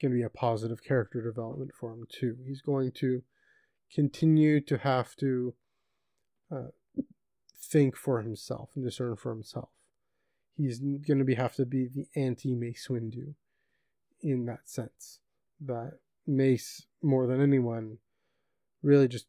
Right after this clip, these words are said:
goes along for the ride to defend the Order at all costs, even the cost of its own soul.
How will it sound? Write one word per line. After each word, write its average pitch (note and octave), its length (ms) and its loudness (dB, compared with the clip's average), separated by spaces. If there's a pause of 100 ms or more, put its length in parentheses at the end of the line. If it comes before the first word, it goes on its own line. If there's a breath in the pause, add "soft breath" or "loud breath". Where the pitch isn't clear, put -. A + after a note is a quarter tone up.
(320)
goes C#3+ 240 6
along C3 380 0
for C#3 140 -2
the B2 100 0
ride B2+ 540 2
to - 80 -8
defend B2 600 -2
the A#2+ 120 -2
Order A#2 320 -4
at A2+ 80 -8
all G#2 240 -12
costs, - 600 -14 (460)
even C3 260 -2
the A#2+ 80 -4
cost A#2 380 -2
of A#2+ 100 -8
its - 160 -10
own A2 200 -8
soul. - 420 -12